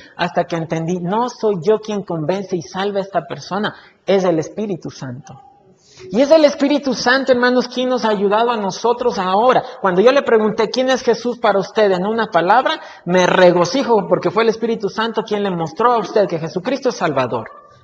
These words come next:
No fue usted, no fui yo, es el Espíritu Santo de Dios. Ahora, hasta aquí quizás un poquito más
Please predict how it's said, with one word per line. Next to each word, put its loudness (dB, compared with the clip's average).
No 2
fue 0
usted, 0
no 0
fui -4
yo, 0
es 2
el 2
Espíritu -4
Santo -4
de -2
Dios. -8
Ahora, -2
hasta 2
aquí -2
quizás -2
un -2
poquito -2
más -4